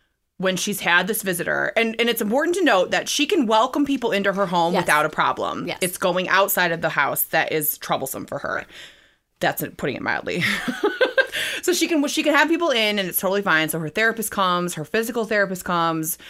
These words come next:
Speaker 1: her tenant is in and out, her neighbors are in and out, but she
Speaker 2: Just
Speaker 1: going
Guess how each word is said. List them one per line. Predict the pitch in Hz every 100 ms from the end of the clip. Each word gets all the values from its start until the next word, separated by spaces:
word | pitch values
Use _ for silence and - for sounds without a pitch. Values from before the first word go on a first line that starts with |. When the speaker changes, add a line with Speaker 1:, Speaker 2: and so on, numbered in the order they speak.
| - - -
Speaker 1:
her | 160 185
tenant | 214 254 262
is | 240 208
in | 202
and | 190
out, | 170 160 160 160 - 170
her | 185
neighbors | 254 370 269
are | 180
in | 160
and | 151
out, | 143 139 -
but |
she | - - 240 247 247 254 -
Speaker 2:
Just | 208 -
Speaker 1:
going | 202